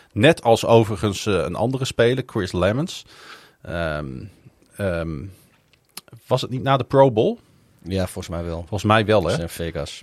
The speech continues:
Speaker 1: Maar drie duels schorsing voor Kamara, ik vind het wel veel, hoor.
Speaker 2: Ja, ik denk dat, eh, meespeelt dat hij, eh, vanwege de Pro Bowl daar was.
Speaker 1: Ja.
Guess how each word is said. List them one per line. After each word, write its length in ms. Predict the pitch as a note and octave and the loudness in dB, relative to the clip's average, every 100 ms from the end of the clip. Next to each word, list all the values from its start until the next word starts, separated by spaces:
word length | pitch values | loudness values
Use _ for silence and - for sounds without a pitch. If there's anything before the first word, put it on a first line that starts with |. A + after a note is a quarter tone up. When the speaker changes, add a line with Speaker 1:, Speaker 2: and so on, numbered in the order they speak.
| - | -6
Speaker 1:
Maar 220 | A2 G#2 | -6 -4
drie 300 | - A#2+ F#3+ | -2 0 0
duels 380 | C3+ C3 B2+ A#2 | 0 4 4 4
schorsing 500 | - C#3+ D3+ - G#2 | 2 2 2 -2 -6
voor 240 | - G#2+ | -2 -4
Kamara, 540 | - G#2+ A#2 A2+ D#2 - | -2 -2 0 0 0 -2
ik 160 | C#3+ - | -4 -6
vind 140 | G2 | -8
het 80 | G#2 | -4
wel 140 | C3 | -4
veel, 260 | - F#3 C3+ | 0 0 0
hoor. 200 | F2+ D#3 - - | -2 -2 -6 -14
Speaker 2:
Ja, 160 | - G#2+ | 0 0
ik 180 | A2+ G2 | 0 2
denk 240 | B2 C3 | 0 2
dat, 240 | A#2+ A2 - | 2 2 0
eh, 220 | - G2 | -4 -2
meespeelt 680 | G2 C3+ - B2 C3+ D3 G2 | 0 0 -2 -2 -4 -4 -2
dat 160 | G#2 G#2+ | -2 2
hij, 420 | G2+ F#2+ F#2 - | 0 0 -4 -8
eh, 100 | - F2 E2 | -10 -8 -8
vanwege 440 | - G2+ G#2+ A#2 | -6 0 0 0
de 60 | B2+ | -2
Pro 220 | - A#2 | 0 0
Bowl 360 | A#2+ A#2 A#2+ A2 | 2 0 0 -2
daar 180 | G2 G2+ | 0 0
was. 360 | A2 G3 - - _ _ _ _ _ - _ | 0 -4 -10 -14 _ _ _ _ _ -20 _
Speaker 1:
Ja. 240 | - A#2 | -2 -2